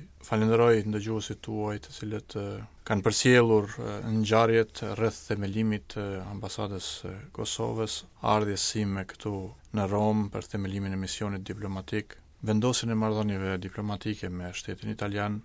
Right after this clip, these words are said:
E, ju falenderoj se gjithmonë keni ofruar hapësirën që t'i drejtohem, pra, e,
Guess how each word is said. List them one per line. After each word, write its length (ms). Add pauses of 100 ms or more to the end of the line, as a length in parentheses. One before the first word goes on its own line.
(120)
E, 120
ju 80
falenderoj 500
se 140
gjithmonë 800
keni 220
ofruar 340
hapësirën 560
që 160 (320)
t'i 80
drejtohem, 580 (300)
pra, 180 (380)
e, 140